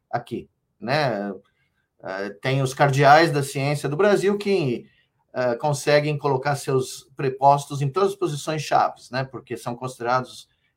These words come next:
grandes, grandes men-, mentes da ciência brasileira,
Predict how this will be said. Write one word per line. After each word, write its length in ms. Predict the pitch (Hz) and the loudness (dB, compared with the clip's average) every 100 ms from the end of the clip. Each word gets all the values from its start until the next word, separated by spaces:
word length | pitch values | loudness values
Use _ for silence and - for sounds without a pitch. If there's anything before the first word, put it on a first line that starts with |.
| _ | _
grandes, 540 | 110 160 143 - - _ - | -2 -2 -2 -10 -16 _ -4
grandes 260 | 160 147 | -4 -2
men-, 260 | 139 135 135 | -2 0 0
mentes 540 | 131 190 170 135 123 | 2 2 2 -2 -6
da 100 | - | -6
ciência 320 | 123 139 127 143 | -4 -4 -4 -2
brasileira, 680 | 156 175 160 180 190 202 | 0 0 2 2 0 -2